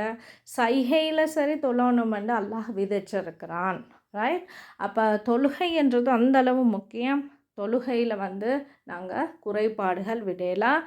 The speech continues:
உரிய நேரத்துல அதான் சொன்ன உடனே நாங்க மற்றைய விடயங்கள் எல்லாம் நிறுத்திவிட்டு தொழுகைக்கு முக்கிய ஒரு இடத்தை கொடுக்கணும். ஏன்னா, அல்லாஹ்வை வழிபட தான் நாங்க மனிதர்கள் படைக்கப்பட்டிருக்கிறோம்.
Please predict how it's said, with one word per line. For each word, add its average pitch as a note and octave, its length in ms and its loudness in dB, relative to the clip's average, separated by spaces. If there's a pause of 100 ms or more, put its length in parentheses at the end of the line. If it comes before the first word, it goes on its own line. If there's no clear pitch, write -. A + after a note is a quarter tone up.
(260)
உரிய D#4+ 520 2
நேரத்துல A#3 600 0 (260)
அதான் A3+ 400 2
சொன்ன C4+ 540 -2
உடனே G#3 520 -2 (400)
நாங்க G#3+ 220 -6
மற்றைய D#4+ 600 2
விடயங்கள் C#4 520 4
எல்லாம் A#3+ 600 -2
நிறுத்திவிட்டு A#3 760 -2 (520)
தொழுகைக்கு B3 680 0
முக்கிய A#3+ 480 -2
ஒரு A#3 240 2 (280)
இடத்தை G3+ 380 -4
கொடுக்கணும். F#3+ 720 -6 (340)
ஏன்னா, A#3+ 280 2
அல்லாஹ்வை E4 560 4
வழிபட C#4+ 500 2
தான் E4 180 -4
நாங்க D4 260 0 (320)
மனிதர்கள் A#3+ 580 0
படைக்கப்பட்டிருக்கிறோம். G3 1200 -6